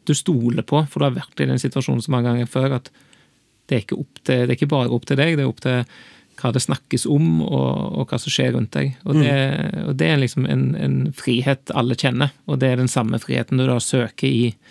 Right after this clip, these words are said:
Speaker 1: i, ja, i forfatterskapet, hvis du kan si det sånn.
Speaker 2: Ja, ja, du finner selskap i den gjengen du har på papiret som du tegner frem selv. Men, eh, det var fint at du nevnte med lunsjen, for du har jo sagt at, eh, at du ikke er den som tar plass ved lunsjbordet, og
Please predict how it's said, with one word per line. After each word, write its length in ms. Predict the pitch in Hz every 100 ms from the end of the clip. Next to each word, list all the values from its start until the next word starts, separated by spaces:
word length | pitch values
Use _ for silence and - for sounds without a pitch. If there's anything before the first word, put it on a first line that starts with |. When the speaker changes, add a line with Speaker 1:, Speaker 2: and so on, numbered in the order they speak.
| - - - _ _ _ - -
Speaker 1:
i, 380 | - - - -
ja, 80 | - _ _ -
i 140 | 131 120 120 117 - - - -
forfatterskapet, 1120 | - 143 - - - 123 - - 123 - - 139
hvis 140 | 135
du 60 | 131
kan 140 | 131
si 100 | -
det 100 | 123 120
sånn. 160 | 143
Speaker 2:
Ja, 100 | 143 180
ja, 60 | 147
du 80 | 147
finner 260 | 151 143
selskap 520 | - 151 127 104 101 131
i 60 |
den 140 | 131 131
gjengen 260 | 113 101 104
du 60 | 117
har 140 | 135
på 140 | 143 110
papiret 380 | 117 113 92
som 80 | 101
du 60 | 110
tegner 260 | 120 113 92
frem 160 | 101 101
selv. 240 | 131 151 - -
Men, 180 | 160 196 151
eh, 180 | 220 226
det 160 | 226
var 120 | 226 -
fint 200 | 220 220
at 120 | 220
du 60 | 220
nevnte 300 | 214 180 196
med 140 | 196
lunsjen, 520 | 160 107 - 131 143 - - - -
for 240 | - 165 175
du 100 | 185
har 140 | 175
jo 80 | 151
sagt 380 | - 160 - 165
at, 220 | 165 -
eh, 360 | 170 165 156 147
at 160 | 156
du 80 | 156
ikke 200 | 156 127 127
er 40 |
den 140 | 135
som 120 | 123 127
tar 160 | 127
plass 300 | - 135 -
ved 100 | 127
lunsjbordet, 720 | 131 107 - 104 98 107 123
og 300 | - 123 123